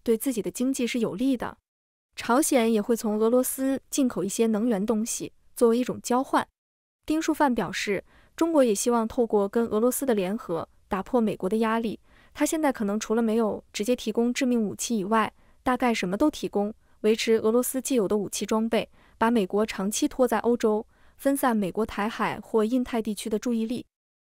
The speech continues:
如果俄罗斯战事不利的话，普京的地位很可能会受到影响。中共应该乐见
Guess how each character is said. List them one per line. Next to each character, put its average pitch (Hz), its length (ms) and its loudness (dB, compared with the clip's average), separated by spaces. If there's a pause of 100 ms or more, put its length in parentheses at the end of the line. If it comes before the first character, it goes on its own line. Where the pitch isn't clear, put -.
(100)
如 277 120 2
果 285 160 4
俄 220 140 4
罗 294 140 2
斯 311 160 -2
战 294 180 0
事 247 140 -2
不 196 160 -6
利 277 180 0
的 208 100 -2
话， 180 300 -4 (300)
普 202 160 -2
京 269 180 0
的 277 80 4
地 254 160 -2
位 220 380 -2
很 220 240 -2
可 - 100 -4
能 185 160 -4
会 214 140 -2
受 220 120 -2
到 202 140 -2
影 180 180 -4
响。 185 240 -6 (640)
中 302 220 0
共 269 200 4
应 262 140 2
该 277 140 2
乐 285 180 2
见 226 380 0